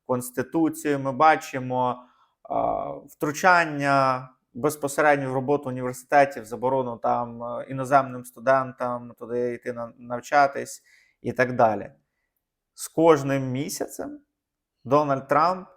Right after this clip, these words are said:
застосовує це все активніше та активніше. Третій пункт.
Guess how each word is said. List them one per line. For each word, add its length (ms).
застосовує 840
це 460
все 200
активніше 840
та 100
активніше. 680
Третій 400
пункт. 360